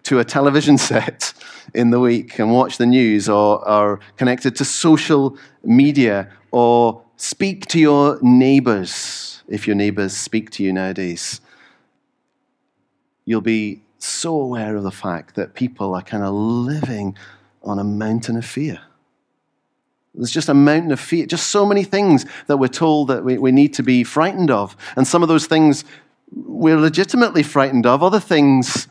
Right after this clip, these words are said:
we just seem to be frightened of because other people are frightened of them. And are you aware of just how much overexposed we are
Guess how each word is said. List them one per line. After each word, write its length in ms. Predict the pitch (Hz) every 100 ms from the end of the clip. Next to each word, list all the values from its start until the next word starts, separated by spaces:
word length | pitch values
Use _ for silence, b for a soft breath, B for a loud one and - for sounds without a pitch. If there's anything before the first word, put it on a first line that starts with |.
| b b b b
we 160 | 135
just 180 | 131 135
seem 140 | 147 143
to 80 |
be 80 | 131
frightened 460 | - 139 139 139 127
of 340 | 127 127 117
because 240 | 135 139 160
other 160 | 202
people 340 | 196 160 156 120
are 60 |
frightened 460 | - 120 117 117 110
of 140 | 98
them. 240 | 104 90 - _ _ _ _ _ _ _ _ _ _ _ _ _ _ _ _ _ _ _ _ _ _ _ _ _ _ _ _ _ _ _ -
And 120 | 123
are 480 | 131 135 131 _ -
you 120 | 131
aware 320 | 131 151 160
of 80 | 139
just 220 | 135 135
how 160 | - 135
much 280 | 131 - -
overexposed 1080 | 131 139 131 117 110 - - 127 131 131 139
we 140 | 139
are 360 | 113 90 90